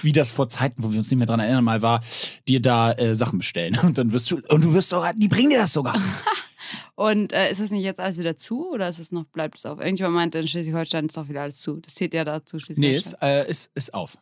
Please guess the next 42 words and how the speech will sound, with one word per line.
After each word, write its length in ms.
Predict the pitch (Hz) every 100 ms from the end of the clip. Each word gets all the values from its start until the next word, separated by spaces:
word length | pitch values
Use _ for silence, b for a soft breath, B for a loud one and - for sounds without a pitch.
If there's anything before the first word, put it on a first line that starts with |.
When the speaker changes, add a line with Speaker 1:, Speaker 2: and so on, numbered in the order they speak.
| -
Speaker 1:
Ab, 180 | 143 -
ab 180 | 143 123
ersten 340 | 156 156 - 120
fünften 600 | - 123 139 - 196 156
wird 300 | 156 147 -
jetzt, 380 | 110 - - -
äh, 160 | 107
Sylt 280 | 98 117 117
nicht, 240 | 131 - 117
aber 240 | 113 107 B B -
zum 100 | 123
Beispiel 180 | 117 117
Föhr 540 | - 135 143 156 151
und 140 | 110 104
Sankt 180 | 117
Peter-Ording 680 | 110 107 - 139 143 139 131
und 140 | 113 110
so, 240 | 135 127
Büsum, 480 | 123 147 143 139 139 B B B B B -
äh, 220 | 127 117
wird 160 | 143
ab 140 | 135 120
ersten 360 | 131 131 - 120
fünften, 540 | 135 175 - - 165 - -
äh, 60 | 131
Modellregion. 880 | 127 143 185 143 107 113 127 240 - _ _
Und 140 | 131 117
dann 120 | 135
musst 240 | 139 131
du 60 | 135
da, 420 | 127 127 131 135 - -
äh, 200 | 120 120
ist 140 | 113
da 120 | 139 117
alles, 340 | 156 - -
mehr 180 | 131 147
oder 140 | 139
weniger 240 | 139 135 113
alles 240 | 117 -
offen, 240 | 135 240 -
komplett. 460 | - - 147 - - _ b b b b
Und 320 | 160 143 -